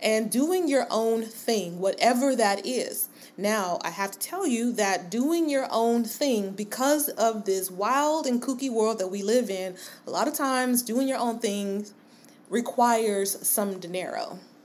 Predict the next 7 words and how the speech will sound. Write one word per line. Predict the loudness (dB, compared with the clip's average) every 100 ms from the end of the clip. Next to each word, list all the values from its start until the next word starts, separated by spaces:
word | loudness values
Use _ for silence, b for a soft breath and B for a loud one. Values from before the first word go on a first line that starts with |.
| -20 -20 -20
okay? | -10 -6 0
Not | 4 6
always. | 6 4 4 0 -6 -8 -20 -20 -20 -20 -20 B B 0
There's | 0 2
bartering | 2 4 4 4
systems | 4 2 2 2 4 4 4 4
and, | 2 -2 -6